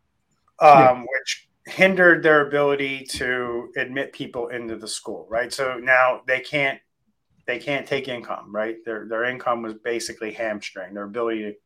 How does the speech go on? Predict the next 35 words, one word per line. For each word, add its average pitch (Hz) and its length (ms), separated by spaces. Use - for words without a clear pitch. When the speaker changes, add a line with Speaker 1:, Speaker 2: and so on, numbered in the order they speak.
Speaker 2:
to 123 100
get 107 280
it - 140
or 113 80
collect 123 460
it 95 120
and 104 140
process - 560
it. - 100
Um, 113 540
and 139 200
then 135 280
they 131 160
didn't 139 300
know 139 240
what 139 220
was 135 100
gonna 135 220
happen 131 420
for 131 300
fall 131 480
of 123 120
this 139 280
year. 139 420
So 120 600
because 147 300
they 143 140
couldn't 147 520
admit 131 380
people, 135 600
they 127 520
had 139 260
no 131 180
idea 131 400
what 127 180